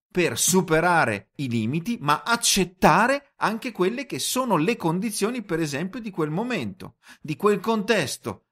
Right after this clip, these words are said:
senza pretendere che le astrazioni, le frasi fatte o nel nostro settore le facilonerie che spesso vengono propinate,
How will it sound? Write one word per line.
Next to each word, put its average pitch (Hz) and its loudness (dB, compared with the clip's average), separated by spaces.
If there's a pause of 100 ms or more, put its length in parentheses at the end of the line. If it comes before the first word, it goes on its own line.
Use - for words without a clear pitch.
senza 233 0
pretendere 208 0 (320)
che 175 2
le 185 4
astrazioni, 180 0 (420)
le 110 -6
frasi 160 0
fatte 180 0 (320)
o 170 6
nel 147 4
nostro 165 2
settore 139 0 (380)
le 135 4
facilonerie 156 2 (160)
che - -10
spesso 165 0
vengono 127 0
propinate, 185 0